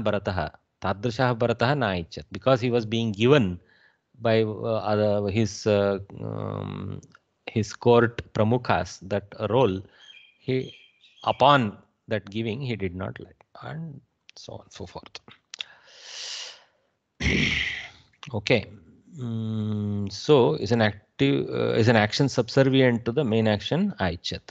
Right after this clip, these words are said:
So the Kriya, Niyujyamanaha. So now the Anvaya is, Vasishta pramukaihi dvijaihi rajyaya niyujyamanaha Mahabalah Bharatah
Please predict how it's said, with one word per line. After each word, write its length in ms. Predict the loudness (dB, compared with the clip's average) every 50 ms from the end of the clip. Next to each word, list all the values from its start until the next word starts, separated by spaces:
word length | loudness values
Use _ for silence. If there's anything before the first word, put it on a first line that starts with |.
| -20
So 180 | -16 -8 -6 -6
the 140 | -6 -6 -8
Kriya, 460 | -10 -8 -6 -6 -4 -4 -4 -6 -6 -8 -14 _ -20 -12 _ 4
Niyujyamanaha. 720 | 6 6 6 6 4 4 4 4 4 2 2 0 -2 -4 -6 -8 _ _ -16 -14 -14 -14 -20 _
So 160 | -4 -2 0 2
now 280 | 4 6 6 6 8
the 100 | 6 6
Anvaya 460 | 6 6 4 6 6 8 8 8 8 8 6 4 2
is, 200 | 0 -2 -6 -16 _ _ _ _ _
Vasishta 460 | 0 0 0 0 -4 -6 0 0 0 2
pramukaihi 720 | 4 2 2 4 2 2 2 2 2 4 2 0 0 0
dvijaihi 680 | 0 -2 2 4 4 6 6 4 4 4 2 0 -2 _ _ _ _ -16 -8 -2
rajyaya 1160 | 0 4 6 6 6 4 4 -2 -6 -2 0 2 4 4 4 4 4 6 6 6 4 4 2 -2 -10 _ _ _ _ _
niyujyamanaha 840 | 4 4 4 4 2 2 2 2 4 6 4 4 4 2 2 2 0 0
Mahabalah 640 | 0 0 2 2 2 2 2 2 0 0 0 -2
Bharatah 500 | -2 -2 -4 -4 -2 -2 0 0 0 -2